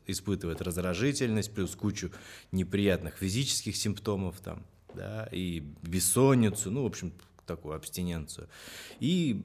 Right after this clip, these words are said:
срывается, у неё не получается, в такой ситуации обращаются к наркологам, но это нечасто. В основном это пульмонологи, терапевты, да, которые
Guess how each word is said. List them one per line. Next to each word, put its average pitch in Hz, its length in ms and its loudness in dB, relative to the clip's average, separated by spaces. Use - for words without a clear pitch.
срывается, 90 680 4
у 82 40 -6
неё 82 100 -2
не 82 100 -2
получается, 95 840 0
в 87 40 -8
такой 107 360 -2
ситуации 98 440 0
обращаются 85 600 -4
к - 60 -14
наркологам, 92 640 4
но 110 160 4
это 101 400 2
нечасто. 98 600 2
В 80 100 -8
основном 104 560 4
это 82 1000 -2
пульмонологи, 107 760 8
терапевты, 98 800 2
да, 95 300 -6
которые 85 640 -4